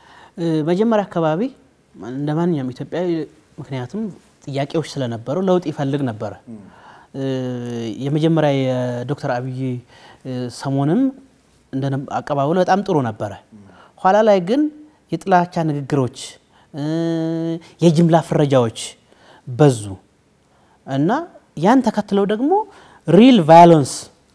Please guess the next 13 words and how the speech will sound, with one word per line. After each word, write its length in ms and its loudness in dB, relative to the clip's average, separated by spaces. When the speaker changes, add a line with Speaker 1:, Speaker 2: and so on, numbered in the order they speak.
Speaker 1:
ብሔር 180 -2
ተኮር 280 -10
የሆነ 180 -8
ጥቃት 400 -10
ታየ። 260 -4
ከዛ 180 0
በኋላ 260 2
በጣም 600 0
ወደ 200 0
መቃወም 460 -2
ዝንባሌ 440 0
ነው 120 -6
የሄደው 300 -8